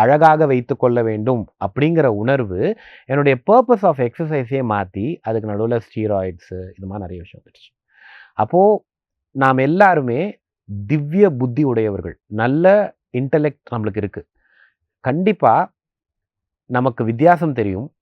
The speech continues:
ஆரோக்கியம் என்பது வேறு, அழகுணர்வு என்பது வேறு. ஆரோக்கியம் கண்டிப்பா வேணும். நல்ல உணவு,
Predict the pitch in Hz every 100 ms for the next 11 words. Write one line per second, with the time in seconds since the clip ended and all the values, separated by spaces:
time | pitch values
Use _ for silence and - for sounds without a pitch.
0 | _ _ _ _ _ _ _ _ _ _
1 | 98 113 139 151 151 151 131 117 107 104
2 | 104 175 - - 101 123 131 110 92 90
3 | 117 107 69 - _ _ - 107 120 131
4 | 123 113 139 180 196 143 113 98 101 -
5 | 92 90 92 98 90 95 117 143 165